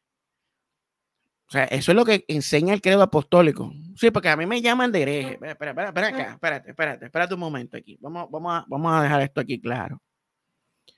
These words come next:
Hay un grupito, un grupito de neocalviboys que están insinuando que yo soy un hereje, que yo soy un apóstata,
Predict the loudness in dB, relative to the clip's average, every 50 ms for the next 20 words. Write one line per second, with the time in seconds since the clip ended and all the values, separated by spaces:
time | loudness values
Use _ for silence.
0 | _ _ _ _ _ _ _ _ _ _ _ 2 4 6 6 6 4 2 -2 -2
1 | -2 -2 -4 -4 -4 -4 -4 -6 -6 -6 -12 -20 _ _ _ _ _ _ _ _
2 | _ _ _ _ _ _ _ _ _ _ _ _ _ _ _ _ _ _ _ _
3 | _ _ _ _ _ _ _ -16 -10 -4 -4 -4 -4 -4 -6 -6 -6 -2 -2 -2
4 | -2 -4 -10 _ -20 _ _ _ _ -10 -6 -6 -4 -4 -4 -4 -2 0 0 0
5 | 2 0 2 6 8 10 10 8 8 6 0 -6 -12 _ _ _ _ _ _ _
6 | _ _ _ _ _ _ _ _ _ _ _ _ _ _ _ _ _ _ _ _
7 | _ -2 4 6 8 10 10 10 10 10 8 6 6 2 -2 -2 0 4 4 6
8 | 6 6 2 2 2 2 2 0 0 0 0 2 4 6 6 6 6 6 4 2
9 | 2 0 0 -2 -6 _ _ _ _ _ _ _ _ _ _ _ _ _ _ _
10 | _ _ _ -4 -4 -2 -2 -2 -2 0 0 0 0 0 -2 -2 -2 0 0 2
11 | 2 2 2 2 2 2 0 0 -4 -6 -6 -6 -6 -8 -6 -4 -4 -6 -6 -2
12 | 2 4 6 8 8 8 8 6 4 -2 -2 -2 0 -2 -2 -2 -4 -8